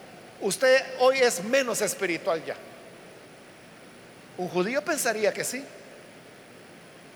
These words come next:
porque eso enseña el judaísmo. Pero en el cristianismo Jesús dijo que lo que contamina es lo que sale del corazón. Ustedes no se preocupen qué le pusieron al sándwich.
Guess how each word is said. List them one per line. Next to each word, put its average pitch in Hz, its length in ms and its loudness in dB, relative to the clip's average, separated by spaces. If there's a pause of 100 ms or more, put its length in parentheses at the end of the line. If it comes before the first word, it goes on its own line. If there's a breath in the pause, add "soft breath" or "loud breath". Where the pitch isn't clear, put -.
(100)
porque 170 220 -2
eso 175 140 -2
enseña 190 280 -2
el 165 80 -2
judaísmo. 151 600 -4 (1040)
Pero 170 140 -2
en 180 60 0
el 180 120 0
cristianismo 214 640 2
Jesús 202 440 -2
dijo 214 400 -2 (1400)
que 190 100 2
lo 185 80 -2
que - 120 -4
contamina 190 480 2
es 285 40 2
lo 285 120 4
que 247 100 2
sale 302 400 2
del 196 160 0
corazón. 190 400 2
Ustedes 208 240 -2
no 254 80 2
se 285 140 2
preocupen 311 580 0
qué 285 100 4
le 269 120 4
pusieron 240 440 0
al 185 140 0
sándwich. 294 580 0